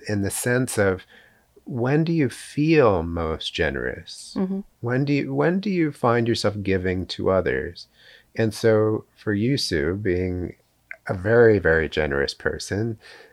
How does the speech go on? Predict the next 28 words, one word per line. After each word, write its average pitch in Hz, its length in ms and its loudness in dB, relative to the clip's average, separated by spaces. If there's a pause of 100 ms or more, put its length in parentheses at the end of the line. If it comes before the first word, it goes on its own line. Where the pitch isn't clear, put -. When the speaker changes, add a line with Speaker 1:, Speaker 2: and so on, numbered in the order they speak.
(160)
Speaker 1:
um, 104 520 0 (520)
who 156 160 2
do 143 100 -2
you 160 160 0
generally 78 760 -2 (220)
find 87 300 -4
yourself 87 340 -4
giving 76 340 -4
to, 71 320 -4
or 78 200 2
wh-, 107 360 -4
where 113 200 2
do 113 60 0
you 104 380 0
see - 220 -6
your 87 160 0
giving 82 560 -4 (300)
outside 143 360 6
of 135 80 2
your 117 100 0
professional 87 600 -2
self? - 380 -8 (320)
Speaker 2:
Right. 208 400 -6
Um, 247 540 -2 (720)
well, 240 180 2
I 233 100 2
would 240 160 2
say 180 400 0